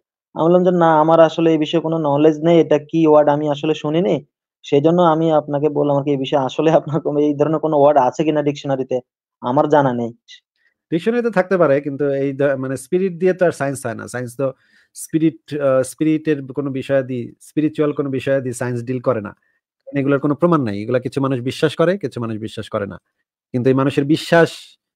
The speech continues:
Speaker 2: নিয়ে তো আসলে সায়েন্স, আহ, কেউ হয়তো সুপারম্যানে বিশ্বাস করে। এখন সুপারম্যানের সায়েন্স একটা কি ডিপার্টমেন্ট খুলবে সায়েন্স, সায়েন্টিস্টরা?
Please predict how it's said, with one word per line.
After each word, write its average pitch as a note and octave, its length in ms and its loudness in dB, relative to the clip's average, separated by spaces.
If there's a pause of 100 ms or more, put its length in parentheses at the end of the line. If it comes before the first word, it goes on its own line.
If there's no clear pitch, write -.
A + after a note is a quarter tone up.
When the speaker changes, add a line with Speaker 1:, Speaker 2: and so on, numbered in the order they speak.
Speaker 2:
নিয়ে D3 160 2
তো D3 120 2
আসলে C3 220 0
সায়েন্স, B2 440 -4 (400)
আহ, B2 120 0
কেউ E3 240 10
হয়তো D3+ 200 4
সুপারম্যানে D#3+ 420 2
বিশ্বাস C3 320 -4
করে। A2 140 -6
এখন B2 180 -8
সুপারম্যানের D3 480 -4
সায়েন্স C3+ 560 -6
একটা A#2+ 260 -6
কি B2+ 120 -10
ডিপার্টমেন্ট C3+ 420 -4
খুলবে C#3+ 320 -2
সায়েন্স, A#2 280 -10 (120)
সায়েন্টিস্টরা? A#2+ 500 -8